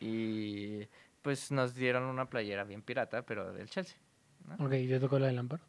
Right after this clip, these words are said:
Speaker 1: No,
Speaker 2: ¿Eras el
Speaker 1: no,
Speaker 2: ocho?
Speaker 1: no, no, no, no, no. O sea, nada que ver, pero era muy di-, fue muy divertido porque de repente
Speaker 2: ¿Te sientes Lampard?
Speaker 1: un señor se me acercó y me dijo,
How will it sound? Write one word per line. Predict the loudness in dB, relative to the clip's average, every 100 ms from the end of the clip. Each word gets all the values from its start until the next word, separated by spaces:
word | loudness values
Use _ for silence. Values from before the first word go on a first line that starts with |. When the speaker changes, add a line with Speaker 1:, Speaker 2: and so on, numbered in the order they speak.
| _
Speaker 1:
No, | 10 12
Speaker 2:
¿Eras | 12 12
el | 10
Speaker 1:
no, | 10
Speaker 2:
ocho? | 12 10
Speaker 1:
no, | 8
no, | 6
no, |
no, | 4 4
no. | 2 0 -6
O | 0
sea, | 4
nada | 6 6
que | 4
ver, | 4 6
pero | 8
era | 8
muy | 6 4
di-, | 2
fue | 0
muy | 2 4
divertido | 4 4 2 0
porque | -2 0 2
de | 2
repente | 0 -2 -4 -2 -4 -4 0
Speaker 2:
¿Te | 0
sientes | 2 0
Lampard? | -2 -4 -10 -18 _ _ -20 -20 _ _ -4
Speaker 1:
un | -2 0
señor | 2 4 4 4 -6 -20 -20
se | -10 -6 -2
me | -2
acercó | 0 0 4 4 4 -4 -14
y | -10
me | -6 -4
dijo, | -4 -4 -8